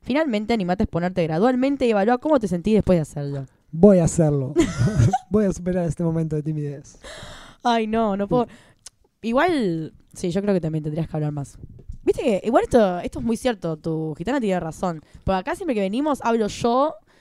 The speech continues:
Speaker 1: de todo y vos no contás nada.
Speaker 2: No,
Speaker 1: Y cada vez que te
Speaker 2: mentira.
Speaker 1: pregunto por tus experiencias, no me querés contar.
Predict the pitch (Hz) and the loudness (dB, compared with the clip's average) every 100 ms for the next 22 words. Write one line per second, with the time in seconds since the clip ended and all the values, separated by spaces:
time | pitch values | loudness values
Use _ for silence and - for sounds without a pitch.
0 | _ - 190 - 240 285 311 302 247 302 | _ -6 -4 2 4 6 4 2 0 -2
1 | 277 208 240 190 202 240 147 147 147 151 | -4 -2 -4 -4 -8 -4 -2 0 2 2
2 | 165 147 - 160 185 190 240 254 220 185 | 0 0 0 2 2 0 2 2 0 0
3 | - 190 185 175 196 247 233 226 214 - | -2 -2 -2 0 0 0 0 0 0 -4
4 | 196 160 160 | -6 -6 -10